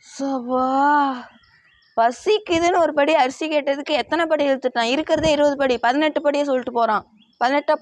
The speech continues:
பதினாலோ. பசியே போயிடுச்சு ஒரு நாள் எனக்கு. மழை வேற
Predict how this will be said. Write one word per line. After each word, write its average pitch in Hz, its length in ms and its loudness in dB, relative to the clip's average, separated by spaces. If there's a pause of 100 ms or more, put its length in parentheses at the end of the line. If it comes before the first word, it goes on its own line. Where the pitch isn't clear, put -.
பதினாலோ. 240 400 0 (960)
பசியே 381 460 2
போயிடுச்சு 285 300 -2
ஒரு 247 180 -8
நாள் 247 180 -4
எனக்கு. 214 260 -12 (500)
மழை 294 340 2
வேற 320 180 0